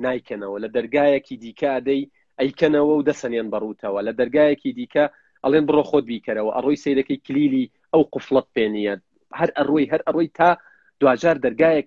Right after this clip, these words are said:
ئەدۆزیتەوە بۆ ئەوەی بگەی بە ئامانجەکەی خۆت. هەمیشە لای خۆمان، ئە، لە کوردستانە گەنجان، ئە، هەمیشە ئامانجەکەیان ئەگۆڕن، بەڵام بەڕاستی هەر ئامانجێک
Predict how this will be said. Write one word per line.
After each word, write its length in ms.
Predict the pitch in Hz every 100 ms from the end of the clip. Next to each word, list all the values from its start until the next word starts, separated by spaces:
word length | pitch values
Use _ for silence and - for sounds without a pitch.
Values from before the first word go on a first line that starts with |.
| -
ئەدۆزیتەوە 760 | 123 117 117 220 190 131 98 92 _ _ _ _ _ _
بۆ 100 | 139 147
ئەوەی 260 | 147 156 151
بگەی 260 | 139 147 131
بە 40 | 131
ئامانجەکەی 600 | 120 123 117 127 190 180
خۆت. 220 | - 92 _ _ - - _ _ _ - - -
هەمیشە 320 | 170 180 - 233
لای 140 | 226 196
خۆمان، 340 | 170 127 131 170 _ _ _ -
ئە، 60 | 123
لە 140 | 123
کوردستانە 720 | 127 151 131 131 185 160 131 151 - _ _ -
گەنجان، 520 | 156 156 143 208 214 214 - _ _ -
ئە، 80 | 131 127 -
هەمیشە 520 | 123 135 139 135 202 202 - -
ئامانجەکەیان 760 | 143 139 123 123 - 151 120 98
ئەگۆڕن، 400 | 98 95 90 90 87 _ _ _ _ -
بەڵام 220 | 135 131
بەڕاستی 480 | 131 143 143 - 214
هەر 100 | 226 147
ئامانجێک 560 | 123 110 101 95 101